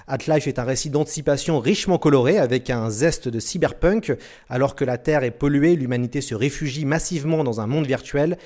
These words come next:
Cette matrice permet de tout réaliser. Vous êtes libre de créer votre propre univers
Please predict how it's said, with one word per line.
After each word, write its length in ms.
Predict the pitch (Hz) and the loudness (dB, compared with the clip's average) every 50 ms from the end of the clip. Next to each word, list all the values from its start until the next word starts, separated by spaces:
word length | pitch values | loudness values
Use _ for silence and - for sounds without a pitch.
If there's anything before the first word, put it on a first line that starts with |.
| - - - _ - | -20 -20 -20 _ -12
Cette 200 | - 127 117 - | -10 -10 -6 -6
matrice 320 | 123 123 - - 160 - | -6 -4 -4 -4 -6 -4
permet 260 | - - 127 120 127 123 | -4 -4 -4 -2 -2 -4
de 100 | 117 101 | -4 -6
tout 160 | - - 143 | -6 -6 -2
réaliser. 480 | 139 131 117 110 110 113 98 110 135 | -2 -2 -2 -2 -4 -6 -4 -4 -4
Vous 140 | 143 123 107 | -4 -4 -8
êtes 200 | 98 - - - | -10 -10 -8 -6
libre 340 | 143 147 135 120 101 104 107 | -4 -2 -2 -2 -4 -6 -6
de 100 | 101 107 | -6 -8
créer 180 | - - - 120 | -6 -6 -6 -6
votre 240 | 107 - - - | -6 -6 -8 -8
propre 280 | - - 139 135 - - | -6 -6 -6 -4 -2 -2
univers 480 | 151 147 131 117 117 120 127 147 151 | 0 0 0 2 2 4 4 2 2